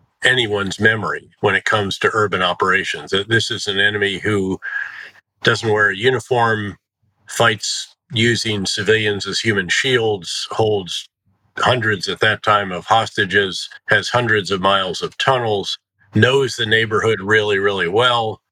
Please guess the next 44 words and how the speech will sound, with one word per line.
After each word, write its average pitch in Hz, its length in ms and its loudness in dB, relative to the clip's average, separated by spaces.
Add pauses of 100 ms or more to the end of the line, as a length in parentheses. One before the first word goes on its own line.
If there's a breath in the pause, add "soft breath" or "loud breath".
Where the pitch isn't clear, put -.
(100)
is 139 200 0
going 135 340 2
to 110 80 -2
begin 110 400 0
blowing 113 380 2
themselves 104 580 -2
up 113 220 0
at 104 100 -2
some 98 260 -2
point 104 280 2
in - 80 -18
time. 110 400 0
In 95 100 -2
other 98 140 0
words, 90 240 0
use 92 200 -2
suicide 101 800 -2 (400 loud breath)
vest 104 460 0
and 92 160 -2
suicide 95 560 -2
car 113 240 2
bombers. 95 680 0 (200)
And 127 300 2
again, 110 500 0
all 135 320 2
of 113 80 -10
this 104 260 -2
in 98 140 -4
a 92 60 -2
very 101 480 2
densely 110 500 0
populated 98 800 0
area 110 300 2
that 95 160 -2
doesn't 107 280 -2
just 92 220 -2
have 98 220 -2
small 135 360 0
houses, 95 440 -4
but 104 180 0
in 95 80 -6
some 107 240 -4
cases 95 460 -2
has 92 340 -2